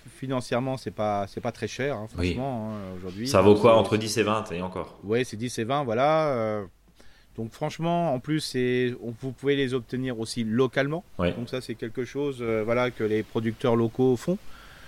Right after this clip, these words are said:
Speaker 1: Euh, en plus, euh, plus c'est un producteur local, bah, plus ça correspond un peu aux caractéristiques du climat et du sol.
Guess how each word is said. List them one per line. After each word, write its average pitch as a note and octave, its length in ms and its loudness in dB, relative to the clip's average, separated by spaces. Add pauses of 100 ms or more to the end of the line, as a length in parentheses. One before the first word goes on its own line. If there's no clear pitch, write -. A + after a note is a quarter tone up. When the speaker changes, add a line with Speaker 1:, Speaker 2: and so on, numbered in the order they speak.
(260)
Speaker 1:
Euh, A2+ 220 6
en A#2 140 6
plus, D3+ 360 2
euh, B2+ 360 4
plus D3+ 180 -4
c'est - 160 -2
un C3+ 80 0
producteur C3+ 460 2
local, D3 460 6
bah, A#2 180 4
plus - 160 -4
ça C3+ 160 2
correspond C3 460 2
un A#2+ 80 2
peu C3 120 0
aux B2 60 4
caractéristiques A#2 720 2
du A2+ 120 -2
climat B2+ 380 2
et A#2 40 2
du G#2 80 -2
sol. D#3+ 320 4